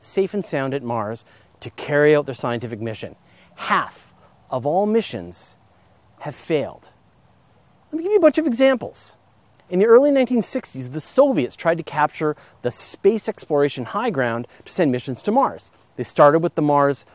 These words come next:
one M probes. They tried launching two of them in nineteen sixty, but neither even made it to space.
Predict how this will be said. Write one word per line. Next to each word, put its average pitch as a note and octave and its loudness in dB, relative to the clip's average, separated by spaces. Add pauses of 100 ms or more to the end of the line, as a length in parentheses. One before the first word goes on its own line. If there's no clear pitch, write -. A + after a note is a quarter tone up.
one D#3 -4
M A#3 0
probes. F2+ -2 (280)
They A#2+ -10
tried D#3 4
launching E3 0
two C#4+ 0
of B3+ 0
them A#2 -2
in A#2 -2
nineteen D3 -4
sixty, B2 -6 (400)
but A3 2
neither F3 4
even C#3+ -2
made A#2+ -2
it B2+ -8
to D3 -10
space. - -8